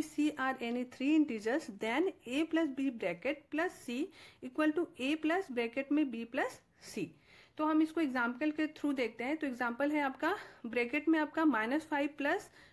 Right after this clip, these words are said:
माइनस सेवन और ब्रैकेट क्लोज प्लस फ़ोर equal to माइनस फ़ाइव प्लस ब्रैकेट में आपका माइनस सेवन प्लस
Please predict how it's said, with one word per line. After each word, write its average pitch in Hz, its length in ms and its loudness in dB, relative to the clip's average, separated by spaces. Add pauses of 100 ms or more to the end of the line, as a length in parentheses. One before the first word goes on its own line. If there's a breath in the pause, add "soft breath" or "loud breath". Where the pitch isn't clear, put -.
(120)
माइनस 220 360 0
सेवन 330 340 2 (520)
और 240 120 0 (360)
ब्रैकेट 220 300 -4
क्लोज 302 300 -2
प्लस 254 340 -4
फ़ोर 254 300 2
equal 247 300 -2
to 359 160 0 (320 loud breath)
माइनस 254 320 0
फ़ाइव 294 200 2 (100)
प्लस 311 280 2
ब्रैकेट 240 360 -2
में 277 100 2
आपका 262 240 -2
माइनस 220 380 -2
सेवन 302 320 2
प्लस 359 300 -4